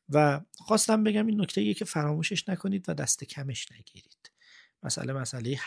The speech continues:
حساس و حیاتی است و حالا که ما متوجه شدیم که توانایی اثرگذاری در این سطح رو داریم، خب باید برنامه‌ریزی‌های سنگین‌تری هم در این حوزه‌ها انجام بدیم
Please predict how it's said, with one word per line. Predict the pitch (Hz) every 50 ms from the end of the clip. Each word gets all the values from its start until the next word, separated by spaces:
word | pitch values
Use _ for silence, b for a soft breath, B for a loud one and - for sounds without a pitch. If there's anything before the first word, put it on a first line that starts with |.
| - -
حساس | - 123 - - - - 147 151 170 170 156 - - -
و | 127 120
حیاتی | 127 131 123 120 117 - - - 156 160 160
است | 147 - - B B B B B B B _ -
و | 131 139 139 139 131 131 127 b b b b b
حالا | b - - 160 165 190 190
که | - 190
ما | 180 170 160
متوجه | 151 143 - 143 139 139 131 135 139
شدیم | 135 - - 131 123 135 135 127
که | - 143 139 - _ _ _ _ _ _
توانایی | - - - 135 131 131 135 135 139 135 135 135 143 147 165 190
اثرگذاری | 190 175 147 - 151 143 135 131 135 131 123 139 135 127 131 123
در | 127 127 127
این | 131 131 127
سطح | 123 - 131 127 127 - - -
رو | - 127
داریم، | 120 127 127 127 151 170 180 B B B B B B B
خب | - - 143
باید | 139 151 151 160 160
برنامه‌ریزی‌های | 160 151 151 143 143 143 147 147 143 139 143 175 180 180
سنگین‌تری | 156 - 127 117 110 107 110 110 - 127 127 120
هم | 104 107 120 117
در | 120 117
این | 113 113 110
حوزه‌ها | 110 120 120 117 113 110 120 127
انجام | 123 117 113 123 123 127 131
بدیم | 135 127 135 139 135